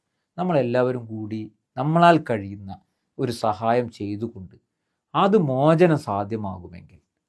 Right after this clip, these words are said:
നമ്മൾ എത്രയോ ദുരന്തങ്ങൾ, എത്രയോ പ്രശ്നങ്ങൾ, എത്രയോ പ്രതിസന്ധികൾ കണ്ടതാണ്.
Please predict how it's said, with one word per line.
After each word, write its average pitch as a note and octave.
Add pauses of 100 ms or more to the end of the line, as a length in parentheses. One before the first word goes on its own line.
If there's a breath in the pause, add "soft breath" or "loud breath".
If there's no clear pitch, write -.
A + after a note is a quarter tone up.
(540)
നമ്മൾ F#3
എത്രയോ C3 (160)
ദുരന്തങ്ങൾ, A2
എത്രയോ A#2 (180)
പ്രശ്നങ്ങൾ, G#2+
എത്രയോ A2+ (120)
പ്രതിസന്ധികൾ A2 (140)
കണ്ടതാണ്. -